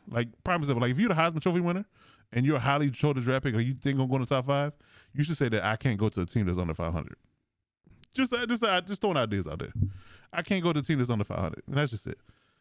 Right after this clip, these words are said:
You know, so if a team's under five hundred, then I shouldn't have to be, I shouldn't have to go there if I don't want, if I don't want to. That's just it. So, but this has been For the Record, man. You know, it's like I said, I'm just throwing out some ideas, but,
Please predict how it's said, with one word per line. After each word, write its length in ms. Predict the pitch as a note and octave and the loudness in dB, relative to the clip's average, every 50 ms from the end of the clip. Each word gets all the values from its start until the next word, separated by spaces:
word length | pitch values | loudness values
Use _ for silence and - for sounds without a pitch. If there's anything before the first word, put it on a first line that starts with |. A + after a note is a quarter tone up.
| _ _ _ _ - | _ _ _ _ -6
You 80 | G#2+ G2+ | -2 -2
know, 140 | F2 F2 | -2 -2
so 240 | G#2+ - A#2 G#2+ F#2+ | -2 -2 0 0 0
if 100 | F#2+ G#2 | 0 0
a 40 | G#2 | -2
team's 260 | - - F#3 F#3+ F3+ | 0 0 0 0 2
under 160 | F3+ E3+ E3 | 0 0 0
five 180 | D3+ F3 D#3+ D3+ | 0 0 0 0
hundred, 260 | D#3 D#3+ D#3+ E3 D#3 | 0 0 0 -2 -2
then 220 | C#3 C3+ B2+ B2 G#2+ | -2 -2 0 0 0
I 80 | A2+ | 0
shouldn't 220 | A2 A2+ A#2 A2+ A2+ | 0 0 0 0 0
have 80 | A2 | 0
to 60 | G#2 | 0
be, 180 | G#2+ A2 G#2+ - | -2 -4 -2 0
I 60 | A2 | -2
shouldn't 340 | A2+ - - C3 A#2+ A#2+ A#2+ | 0 0 0 0 0 0 0
have 160 | A#2 A2 G#2+ | 0 0 0
to 80 | G#2+ G2+ | 0 0
go 160 | F#2+ A2 A2+ | 0 0 0
there 180 | G2+ G2 F#2 F2+ | 0 0 -2 0
if 80 | F2+ F#2+ | 0 0
I 60 | F#2+ | 0
don't 120 | F#2 F#2 | 0 0
want, 120 | F#2+ - - | 0 -2 -2
if 80 | A2+ | 0
I 80 | A2 G2+ | 0 0
don't 100 | G2+ F#2 | 0 0
want 140 | F2+ E2+ - | -2 -4 -6
to. 120 | - G2 - - - - - - - _ _ _ _ _ _ _ | -8 -10 -10 -10 -14 -16 -20 -20 -20 _ _ _ _ _ _ _
That's 160 | - C#3+ C3+ - | -4 -4 -2 -2
just 120 | C3+ A#2 | -2 -2
it. 140 | G#2+ F#2 - - - - - - - _ _ _ _ _ _ _ _ _ - | -2 -4 -6 -10 -16 -20 -20 -20 -20 _ _ _ _ _ _ _ _ _ -4
So, 200 | - E2 E3 - - - - _ - - - - - _ _ _ _ _ _ _ | -2 -2 -2 -4 -8 -14 -20 _ -20 -20 -20 -20 -20 _ _ _ _ _ _ _
but 120 | - B2+ D#3 | -2 0 0
this 100 | G#3+ B3 | 0 0
has 80 | B3+ | 2
been 100 | A#3 G#3+ | 0 2
For 140 | - G3+ D3 | 2 2 2
the 60 | B2 | 2
Record, 220 | A#2 A#2+ A2 G2+ G2+ | 2 0 0 0 0
man. 220 | G#2 G2+ G2 G#2 A#2 | 0 0 0 -2 -2
You 60 | A#2 | 0
know, 140 | B2 A#2+ C3 | 0 0 0
it's 100 | D3 D3 | 0 0
like 80 | C#3+ | -2
I 40 | C3+ | -2
said, 180 | B2+ C3 A#2 A#2 | 0 0 0 0
I'm 80 | C3 | 0
just 140 | C3 B2+ A2 | -2 -4 -2
throwing 160 | - A2+ G2+ | -2 0 0
out 120 | G#2 G2 G2+ | 0 0 0
some 140 | - G#2+ F#2 | 0 0 0
ideas, 360 | F2+ F#2 F#2 F#2+ F#2+ F#2 G2 | 0 0 0 0 -2 -2 -2
but, 200 | G2+ F#2+ F2+ | -2 -2 -2